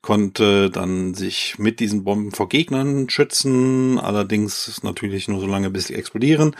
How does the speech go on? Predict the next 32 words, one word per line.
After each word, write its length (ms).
Geheimbereiche 880
entdecken 880
und 200
natürlich 520
halt 220
auch 140
die 100
Bomben 320
als 240
Waffe 260
gegen 400
Gegner 380
verwenden. 680
Und 380
das 560
sah 320
in 320
dem 600
Gameplay-Trailer 800
für 100
mich 240
irgendwie 240
ganz 320
nett 240
aus. 400
Das 260
erscheint 640
zuerst 600
im 240
Sommer 300
zweitausendachtzehn, 1500
ähm, 280